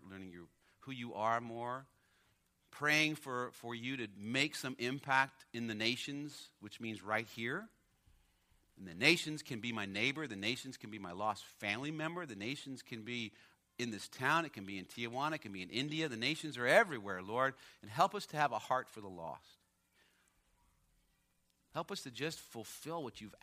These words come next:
asked us to do, commanded us to do. We trust you for the outcome of that. I pray the next few weeks that our hearts are really turned to exalt your name,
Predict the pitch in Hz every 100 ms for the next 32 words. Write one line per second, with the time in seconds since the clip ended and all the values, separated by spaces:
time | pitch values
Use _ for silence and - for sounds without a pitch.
0 | - 147 - 101 - 90 90 135 135 80
1 | - 113 151 247 131 82 - - - 120
2 | 123 175 117 - _ _ _ _ _ _
3 | _ _ _ _ _ _ _ _ _ _
4 | _ _ _ _ 82 90 - 139 131 -
5 | 95 - 90 85 - - 71 73 - 69
6 | - _ _ _ _ _ _ _ _ -
7 | 85 - 117 104 117 113 - 110 104 98
8 | 107 - - 87 90 - 101 - 98 92
9 | 101 147 160 - - 127 113 82 78 73
10 | _ _ _ _ _ _ _ _ _ _
11 | _ - 92 80 - 107 113 110 104 95
12 | 92 87 78